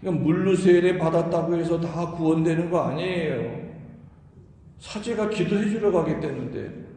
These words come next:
조용히 문상 좀 받겠다면 제발 오지 말라고. 거절당했어.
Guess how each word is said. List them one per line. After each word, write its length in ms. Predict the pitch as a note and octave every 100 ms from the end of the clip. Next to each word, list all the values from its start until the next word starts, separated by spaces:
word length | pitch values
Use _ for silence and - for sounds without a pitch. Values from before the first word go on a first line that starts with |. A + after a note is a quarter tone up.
| - - - -
조용히 380 | - C3 C3+ C3+
문상 440 | B2+ B2 B2 A#2+ A2+
좀 160 | A2+
받겠다면 1000 | G#2+ G2+ - F#2 - G2+ G#2+ G2+ - - -
제발 260 | A#2+ - E2
오지 160 | A#2 -
말라고. 400 | C#2 C#2 - - - - - - - - - - - - - - - - - - - - - - -
거절당했어. 680 | F3+ F3 E3+ D#3 D#3+ -